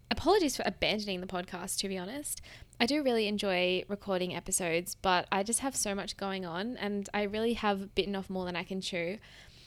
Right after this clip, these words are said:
Over the last few years, you know, trying to balance studying for uni, which I,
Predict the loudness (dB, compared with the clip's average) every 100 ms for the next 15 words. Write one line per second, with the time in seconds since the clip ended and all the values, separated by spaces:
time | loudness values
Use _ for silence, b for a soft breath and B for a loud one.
0 | B 0 2 2 0 -2 -4 -2 0 2
1 | 2 2 0 -2 0 0 2 0 -2 -2
2 | -2 0 0 -2 -4 -4 -6 -8 -18 -10
3 | -4 -2 0 0 0 0 0 -2 -4 -4
4 | -4 -2 0 0 0 -2 -2